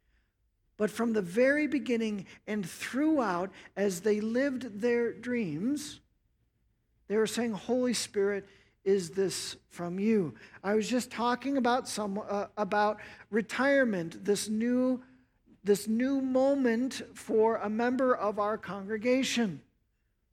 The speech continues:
And I'm praying for that member. What's this next chapter look like?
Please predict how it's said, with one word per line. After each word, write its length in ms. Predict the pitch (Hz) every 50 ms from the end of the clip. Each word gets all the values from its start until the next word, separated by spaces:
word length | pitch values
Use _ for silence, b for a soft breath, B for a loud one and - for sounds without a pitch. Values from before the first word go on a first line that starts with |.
| _ _ _ _ _ _ _ _ _ _ _ -
And 160 | 190 202 214
I'm 200 | 220 226 233 196
praying 520 | - - 214 233 233 247 254 269 285 254
for 320 | - - - 233 226 226 220
that 220 | 226 226 233 226
member. 600 | 240 262 277 294 320 285 240 165 139 127 - - - _ _ _ _ _ _ _ _ _ _ _ _ _ _ _ _ _ _ _ -
What's 340 | 175 202 247 254 254 - -
this 260 | - 277 240 - -
next 320 | 240 247 240 247 - - -
chapter 460 | - 240 262 262 254 254 - 240 240
look 260 | 233 240 240 - -
like? 460 | 220 185 147 127 123 - _ - -